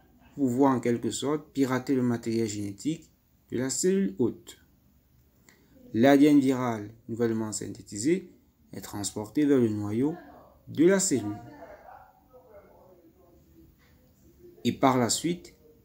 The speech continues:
intégré dans le génome, le matériel génétique, grâce à une enzyme importée du virus, l'intégrase. Après modification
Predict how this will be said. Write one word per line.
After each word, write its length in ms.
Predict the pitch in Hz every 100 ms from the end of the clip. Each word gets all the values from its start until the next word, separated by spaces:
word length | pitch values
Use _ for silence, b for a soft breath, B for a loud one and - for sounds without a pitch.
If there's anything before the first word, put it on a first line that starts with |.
| -
intégré 500 | 135 131 147 151 190
dans 120 | 185
le 160 | 165 127
génome, 540 | 110 107 127 160 180 - - - - - -
le 120 | 101
matériel 460 | 127 160 190 208
génétique, 680 | 185 175 156 - 104 - - _ _ - - _ _ _ - -
grâce 320 | - 135 170 143
à 60 |
une 80 | 135
enzyme 460 | 131 110 104 139 139
importée 420 | 110 110 101 117
du 120 | 104
virus, 520 | 101 104 147 170 - - _ _ _ _ _
l'intégrase. 1200 | - 110 127 180 180 127 104 104 101 - - - - _ _ _ _ _ _ _ _ _ - _ _ _ _ _ _ _ _ - 415 _ _ _ 349 - - - - - - - -
Après 320 | 135 156 214
modification 920 | 202 190 170 170 175 165 156 143 127